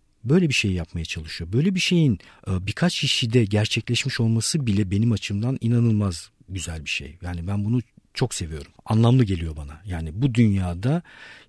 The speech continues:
kendi adıma bir fayda ürettiğimi hissediyorum. Faaliyetin kendisine bakacaksak bir mikrofonun önünde bir takım sesleri kaydediyorum ve işte bunu webten bir, bir yerlerden yayınlıyoruz. Sadece oraya sıkıştırdığınızda o şeyin kendisi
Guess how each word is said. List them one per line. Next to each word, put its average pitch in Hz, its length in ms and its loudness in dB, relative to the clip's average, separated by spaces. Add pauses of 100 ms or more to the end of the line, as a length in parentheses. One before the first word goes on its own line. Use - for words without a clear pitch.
kendi 127 380 2
adıma 101 560 0 (400)
bir 135 100 0
fayda 131 340 2
ürettiğimi 90 500 2
hissediyorum. 76 540 -6 (220)
Faaliyetin 175 420 4
kendisine 110 520 0
bakacaksak 135 520 0
bir 147 60 4
mikrofonun 95 400 0
önünde 120 340 2
bir 139 60 -4
takım - 280 -4
sesleri 101 380 -2
kaydediyorum 85 600 -4
ve 113 60 0
işte 95 260 -4
bunu 120 300 -4 (420)
webten 110 500 -2
bir, 104 100 -8 (220)
bir 120 80 2
yerlerden 85 440 -2
yayınlıyoruz. 87 600 -2 (360)
Sadece 147 440 4
oraya 110 180 4
sıkıştırdığınızda 104 1080 0 (360)
o 139 100 2
şeyin 131 420 2 (340)
kendisi 107 720 2